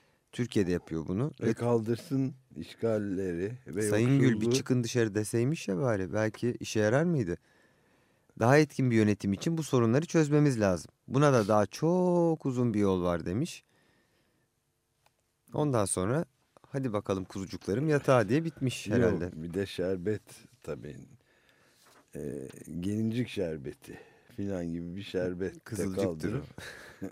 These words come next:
Speaker 2: <laughs> O da olabilir. "Şerefine kaldırıyorum." diye, birbirimizin şerefine kaldırıyoruz diye bitirmişlerdir herhalde toplantı. Güzel bu.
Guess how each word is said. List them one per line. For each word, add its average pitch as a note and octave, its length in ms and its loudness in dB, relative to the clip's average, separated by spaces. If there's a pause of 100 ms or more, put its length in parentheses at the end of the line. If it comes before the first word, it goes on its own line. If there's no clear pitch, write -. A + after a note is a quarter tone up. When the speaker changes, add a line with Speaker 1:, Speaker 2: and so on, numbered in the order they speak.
(100)
Speaker 2:
<laughs> - 0 -
O G2+ 200 -6
da - 80 -6
olabilir. A#2 600 -6 (920)
"Şerefine G2 680 -2
kaldırıyorum." E2 880 -6
diye, E2+ 260 -10
birbirimizin F#2+ 600 -6
şerefine F#2+ 540 -4
kaldırıyoruz F#2 760 -4
diye B2+ 360 -4
bitirmişlerdir B2+ 920 -2
herhalde C2 600 -14 (220)
toplantı. D#2 640 -14
Güzel A#2+ 500 0
bu. D3 140 -2